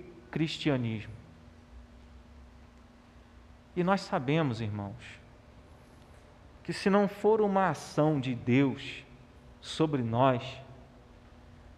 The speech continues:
nós continuaremos vivendo como fariseus.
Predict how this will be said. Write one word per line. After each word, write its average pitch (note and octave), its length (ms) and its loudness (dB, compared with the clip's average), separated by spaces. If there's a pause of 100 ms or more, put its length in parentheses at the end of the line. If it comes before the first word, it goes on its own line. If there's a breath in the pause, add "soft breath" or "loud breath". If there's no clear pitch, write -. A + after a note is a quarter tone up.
(840)
nós E3+ 320 4
continuaremos G3 760 2
vivendo D#3 680 2 (1200)
como G#3+ 200 2
fariseus. A#2 1000 -2